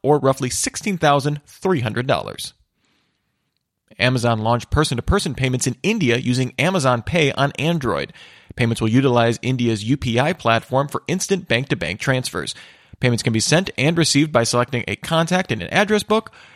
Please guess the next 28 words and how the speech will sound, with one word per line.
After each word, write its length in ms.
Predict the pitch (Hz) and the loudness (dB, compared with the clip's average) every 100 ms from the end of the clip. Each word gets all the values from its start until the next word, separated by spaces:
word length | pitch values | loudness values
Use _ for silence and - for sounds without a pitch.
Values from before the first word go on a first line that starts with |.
| _ | _
entering 380 | 120 123 117 120 | -2 0 0 0
in 100 | 123 | 0
a 100 | 110 | -2
U 200 | 107 123 | 0 0
P 220 | 131 120 | 2 0
I 180 | 113 113 - | 2 0 -2
I 160 | 95 | -4
D, 340 | 104 143 175 170 - - | 0 0 -2 -4 -12 -2
or 260 | 185 202 196 | 2 2 0
a 40 | 151 | -2
bank 240 | 190 202 | -2 -4
account 280 | 196 120 64 | -4 -4 -4
number. 320 | 85 - - _ _ _ _ - | -10 -10 -16 _ _ _ _ -2
Users 240 | 120 113 | 0 0
can 160 | - 117 | -2 0
also 220 | 147 147 | 0 2
pay 140 | - 131 | 2 0
for 120 | 123 | -2
Amazon 300 | 117 113 113 | -2 -2 -2
deliveries 520 | 107 120 240 180 127 - | -4 0 0 2 -2 0
by 140 | 123 | 0
scanning 500 | 123 - 123 147 180 | 2 0 0 0 -2
an 80 | - | -6
Amazon 340 | 107 135 147 156 | -4 -2 -2 -2
Pay 300 | - 104 104 | -2 -2 -4
Q 260 | - 117 | -2 0
R 140 | 123 123 | 2 0
code. 320 | 120 - | -4 -6